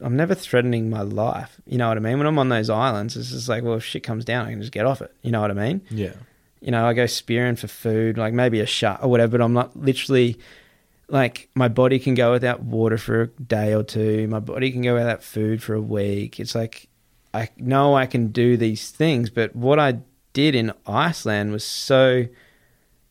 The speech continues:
Speaker 1: I thought it was gonna be a challenge like that.
Speaker 2: Yeah.
Speaker 1: But it was so out of my, what, you know what it was? This is how Steve explained it to me, 'cause he, he's a surfer. He explained what I did was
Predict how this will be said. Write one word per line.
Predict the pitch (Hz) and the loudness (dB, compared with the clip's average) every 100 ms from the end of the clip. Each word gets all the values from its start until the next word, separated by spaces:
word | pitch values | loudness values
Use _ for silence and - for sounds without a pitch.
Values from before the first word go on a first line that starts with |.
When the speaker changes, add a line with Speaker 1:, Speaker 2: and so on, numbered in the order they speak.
| _ _ _ _ _ 262 381 _ _ _ _ _ - | _ _ _ _ _ -20 _ _ _ _ _ _ 0
Speaker 1:
I | 135 | 0
thought | 143 156 135 | 2 2 2
it | |
was | 117 | 0
gonna | 127 113 | 0 0
be | 104 | 0
a | |
challenge | 95 - 104 101 113 | -4 -6 -6 -6 -10
like | 98 - | -14 -12
that. | - - _ _ | -14 -14 _ _
Speaker 2:
Yeah. | 107 101 85 - _ _ _ _ | -8 -8 -8 -14 _ _ _ _
Speaker 1:
But | - | -6
it | 104 | -6
was | 107 | -8
so | - - - 120 127 123 113 - | -10 -10 0 4 6 6 2 2
out | 110 107 | 0 0
of | 107 | -4
my, | 123 | 0
what, | 147 185 | 2 4
you | 185 | 4
know | 226 | 4
what | 254 | 2
it | 147 | 2
was? | 123 117 139 | 4 4 4
This | 170 | 0
is | 185 175 | 0 2
how | 165 139 | 0 0
Steve | 117 - 127 127 120 | -4 0 4 4 4
explained | 110 - 113 113 110 | -2 -2 0 0 -2
it | |
to | - 104 | -4 -4
me, | 101 | -2
'cause | 113 | -2
he, | 120 160 - | 0 -2 -2
he's | 135 147 | -2 -2
a | 120 | -4
surfer. | - 117 107 - - _ _ _ _ _ _ _ - | 0 2 0 -10 -16 _ _ _ _ _ _ _ -4
He | 127 | -2
explained | 135 - - 147 180 247 247 _ - - - _ _ _ _ _ _ | -2 -4 0 2 2 0 -2 _ -20 -20 -20 _ _ _ _ _ _
what | 131 135 | 2 4
I | 131 135 | 4 2
did | 117 110 95 - - _ _ _ - | 0 -2 -4 -8 -18 _ _ _ -10
was | 127 123 110 113 - | 0 2 2 -4 -10